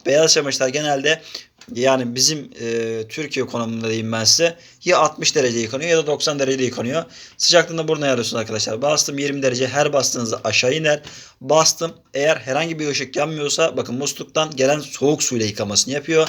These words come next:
Bir daha bastım doksan derece. Basarsanız altmış derece tekrardan aşağıya doğru iniyor. Sıkma devri isterseniz bu şekilde kalabilir. İsterseniz düşürebilirsiniz. Ön yıkama isterseniz şuradaki küçük olan göze yarım çay bardağının yarısı olacak şekilde de-, deterjanınızı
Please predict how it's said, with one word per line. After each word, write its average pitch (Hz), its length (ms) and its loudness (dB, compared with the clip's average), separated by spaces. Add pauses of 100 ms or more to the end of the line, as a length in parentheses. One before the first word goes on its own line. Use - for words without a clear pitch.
(420)
Bir 170 60 -2
daha 156 220 6
bastım 117 400 2
doksan 127 380 0
derece. 147 380 0 (160)
Basarsanız 139 580 0
altmış 135 400 0
derece 123 320 -2
tekrardan 139 460 0 (280)
aşağıya 127 380 4
doğru 120 160 0
iniyor. 113 300 -4 (260)
Sıkma 160 320 -6
devri 156 200 4
isterseniz 147 480 0
bu 135 40 -4
şekilde 127 340 -2
kalabilir. 147 440 0 (120)
İsterseniz 107 560 -2
düşürebilirsiniz. 151 800 0 (360)
Ön 151 160 4
yıkama 156 380 2
isterseniz 139 680 2
şuradaki 143 600 0 (440)
küçük - 240 4
olan 131 240 6
göze 139 380 2 (200)
yarım 139 220 4
çay 147 280 6
bardağının 127 400 2
yarısı 143 340 -2
olacak 135 260 -2
şekilde 117 280 -2
de-, 120 180 -2 (140)
deterjanınızı 131 560 0